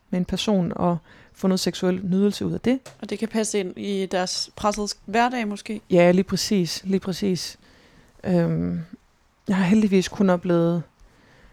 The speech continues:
Speaker 1: folk være virkelig søde og respekt-, øh, respektfulde, når de betaler. <laughs> Øh, på sociale medier kan folk godt være lidt grumme og sådan noget. Øhm, men ja, jeg sy-,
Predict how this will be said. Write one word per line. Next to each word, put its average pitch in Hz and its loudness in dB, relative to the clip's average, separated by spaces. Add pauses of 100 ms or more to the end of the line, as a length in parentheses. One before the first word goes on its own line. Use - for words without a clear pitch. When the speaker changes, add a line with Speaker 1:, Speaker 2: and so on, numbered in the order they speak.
(200)
Speaker 1:
folk 196 -2
være 180 2 (140)
virkelig 214 -2
søde 196 0
og 190 -2
respekt-, - -6
øh, 202 -4
respektfulde, 190 2 (440)
når 180 6
de 170 2
betaler. - 0 (300)
<laughs> 190 8 (420)
Øh, 170 4
på 190 -4
sociale 190 4
medier 180 6
kan 175 2
folk 175 2
godt 170 -2
være 175 2
lidt 175 -2
grumme 170 0
og 175 -2
sådan 180 -4
noget. 175 -4 (1040)
Øhm, 170 -2 (720)
men 170 2
ja, 160 2 (400)
jeg - -4
sy-, - -8